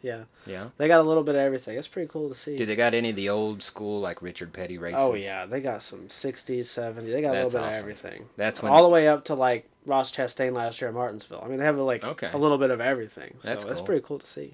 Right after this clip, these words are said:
Speaker 1: You definitely gotta check it out.
Speaker 2: Well, while you're watching those, take
Speaker 1: Mm-hmm.
Speaker 2: note of the cars through
Speaker 1: Yeah,
Speaker 2: the years.
Speaker 1: that's
Speaker 2: You know,
Speaker 1: what,
Speaker 2: what,
Speaker 1: yeah, that's
Speaker 2: like, how, what all they've done with safety and how they've changed the cars.
Speaker 1: Mm-hmm.
Speaker 2: And because you gotta, and I don't think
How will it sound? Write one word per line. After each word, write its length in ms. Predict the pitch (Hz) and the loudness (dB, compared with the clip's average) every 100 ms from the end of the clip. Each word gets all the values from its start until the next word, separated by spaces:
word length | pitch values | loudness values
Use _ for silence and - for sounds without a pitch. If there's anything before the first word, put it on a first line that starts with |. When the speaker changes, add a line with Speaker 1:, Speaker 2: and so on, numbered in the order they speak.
| - | -18
Speaker 1:
You 80 | 135 | -12
definitely 240 | 131 - 123 | -12 -10 -10
gotta 100 | 120 | -10
check 200 | - 117 | -10 -12
it 40 | 117 | -14
out. 200 | 123 - 110 | -18 -16 -6
Speaker 2:
Well, 100 | 107 | -4
while 120 | 135 | -2
you're 160 | 135 127 | 0 2
watching 400 | 131 - 82 85 | 2 0 -6 -8
those, 380 | 80 80 - - - | -10 -12 -16 -18 -6
take 220 | 117 123 | -4 -2
Speaker 1:
Mm-hmm. 80 | 117 | 0
Speaker 2:
note 180 | 117 | 0
of 80 | 98 | 0
the 60 | - | -6
cars 580 | - 98 87 60 - - - | -8 -8 -8 -10 -12 -16 -10
through 140 | 104 | -6
Speaker 1:
Yeah, 40 | 95 | -4
Speaker 2:
the 80 | 90 | -6
years. 420 | 87 82 60 - | -6 -8 -8 -10
Speaker 1:
that's 120 | 90 | -8
Speaker 2:
You 60 | 87 | -8
know, 140 | 85 | -8
Speaker 1:
what, 80 | 87 | -6
Speaker 2:
what, 140 | 92 | -6
Speaker 1:
yeah, 100 | 98 | -6
that's 260 | 107 113 - _ _ - | -10 -12 -14 _ _ -12
Speaker 2:
like, 240 | 95 95 _ - _ _ - | -10 -10 _ -20 _ _ -20
how, 480 | - - 107 107 101 - 107 | -12 -4 -2 -2 -4 -8 -6
what 140 | 110 | -2
all 140 | 113 | -2
they've 220 | 101 92 82 | -2 -6 -8
done 240 | 90 90 | -10 -8
with 100 | 82 | -10
safety 520 | - 85 85 - 85 | -8 -6 -8 -10 -12
and 100 | 87 | -12
how 140 | - 160 | -12 -12
they've 140 | 76 | -12
changed 400 | - 160 165 165 | -12 -12 -14 -14
the 60 | - | -14
cars. 500 | - 78 160 - 165 | -12 -10 -8 -10 -8
Speaker 1:
Mm-hmm. 160 | - 165 | -8 -8
Speaker 2:
And 140 | 160 - _ _ _ _ _ - | -12 -16 _ _ _ _ _ -12
because 260 | 92 87 | -8 -8
you 60 | 95 | -2
gotta, 240 | 113 90 87 - - - _ _ _ _ _ _ _ _ _ _ _ _ _ 117 | -2 -2 -6 -16 -20 -20 _ _ _ _ _ _ _ _ _ _ _ _ _ -8
and 200 | 113 - | -6 -4
I 80 | 110 | -4
don't 260 | 123 131 | -4 -6
think 300 | - 104 - | -8 -10 -12